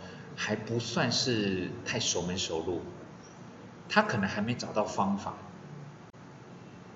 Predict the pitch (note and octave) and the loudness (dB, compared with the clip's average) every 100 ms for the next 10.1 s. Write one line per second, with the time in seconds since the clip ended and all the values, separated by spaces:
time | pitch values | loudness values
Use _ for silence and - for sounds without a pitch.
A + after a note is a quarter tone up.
0 | - - - - - - - - - - | -14 -14 -14 -16 -16 -16 -14 -14 -14 -14
1 | - - - - C3+ - A#2+ F#2 - - | -14 -14 -4 4 6 6 2 -2 -4 4
2 | F#3 F#3+ G#2+ F#2 F#2 D3 A#2+ A#2+ - A#2+ | 8 8 8 6 4 4 6 6 6 2
3 | G2 F2+ - G#2+ F#2 G2+ F2 - - F#2 | 2 0 2 0 0 -2 -2 -4 0 0
4 | - - - - A#2 F3+ A#3+ - - E3+ | -2 -8 -4 6 8 8 8 8 8 6
5 | B2 G#2+ E3+ - - A#2+ C3 C3+ G#2+ G2 | 6 8 8 8 6 4 4 2 2 4
6 | A#2+ F#2 C3 B2 - - G2+ F2 - G2 | 2 0 -2 2 2 4 2 0 0 0
7 | G2 - - - - - - - - - | 2 0 -4 -8 -12 -12 -12 -12 -12 -12
8 | - - - - - - - - - F3 | -12 -12 -12 -14 -14 -14 -14 -4 6 8
9 | E3+ F3 E3 - G#2 B2 G#2+ - - D3 | 8 8 6 6 4 2 0 -2 -2 -2